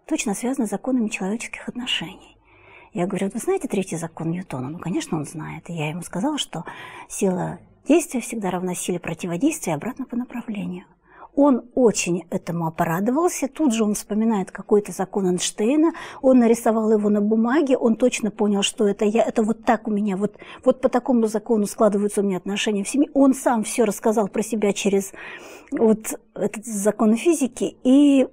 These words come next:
очень счастливый ушёл. Совершенно довольна. И он меня тогда, э, вдруг вдохновил на эту идею сделать, э, цикл сказок на законах физики. У меня есть такой проект, там семь сказок,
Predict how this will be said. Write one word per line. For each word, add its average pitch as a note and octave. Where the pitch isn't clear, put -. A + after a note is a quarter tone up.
очень C#4+
счастливый G3+
ушёл. -
Совершенно A#3+
довольна. G#3
И G#3
он C4
меня B3+
тогда, A3
э, G3
вдруг A3+
вдохновил A3+
на A3+
эту G3+
идею C4
сделать, A3+
э, F3
цикл -
сказок -
на G#3
законах A#3
физики. G3
У F#3+
меня G3
есть G#3
такой G3
проект, C4
там G3
семь F#3+
сказок, -